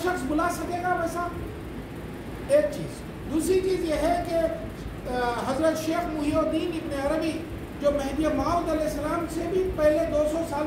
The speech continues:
पहले के हैं, और आप अल्लाह के बहुत बड़े वली गुजरे हैं, आप जो है मुफस्सिर कुरान भी हैं,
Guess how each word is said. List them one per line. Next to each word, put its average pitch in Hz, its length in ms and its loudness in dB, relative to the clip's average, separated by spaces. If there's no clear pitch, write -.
पहले 277 200 0
के 294 60 -2
हैं, - 180 -4
और 254 140 2
आप 262 280 -2
अल्लाह 285 340 -2
के 330 140 -2
बहुत 285 200 2
बड़े 320 260 4
वली 294 200 2
गुजरे 294 300 -2
हैं, 202 220 -2
आप 302 200 0
जो 294 80 4
है 330 220 2
मुफस्सिर 311 500 0
कुरान 302 360 2
भी 330 160 -2
हैं, - 120 -4